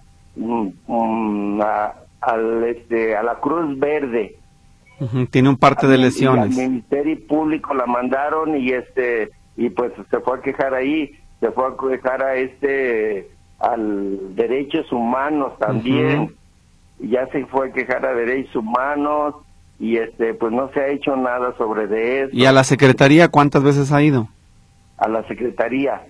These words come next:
Speaker 1: No, ayer, ayer la mandó llamar el, el segundo de, del, del secreta-, del secretario de Educación
Speaker 2: Ajá.
Speaker 1: y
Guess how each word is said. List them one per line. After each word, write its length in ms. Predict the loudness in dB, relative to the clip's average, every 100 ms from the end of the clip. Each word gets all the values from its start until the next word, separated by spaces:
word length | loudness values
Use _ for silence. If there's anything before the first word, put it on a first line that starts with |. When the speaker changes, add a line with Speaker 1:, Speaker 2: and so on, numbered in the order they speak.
| -12
Speaker 1:
No, 320 | -4 -2 0 -2
ayer, 360 | -2 -2 -2 -2
ayer 320 | -2 -2 -2
la 100 | -2
mandó 320 | -2 -2 -2
llamar 420 | -2 -2 -2 -2
el, 240 | -2 -4 -2
el 440 | -2 -4 -6 -8 -4
segundo 500 | -4 -2 -2 -2 -2
de, 640 | -2 -2 -2 -2 -2 -2
del, 360 | -2 -2 -6 -4
del 220 | -4 -4
secreta-, 560 | -6 -6 -8 -4 -4 -2
del 460 | -2 -2 -2 -4 -4
secretario 580 | -4 -4 -4 -2 -2 -2
de 120 | -2
Educación 880 | -4 -4 -4 -4 -4 -2 0 -2 -4
Speaker 2:
Ajá. 220 | -6
Speaker 1:
y 40 | -2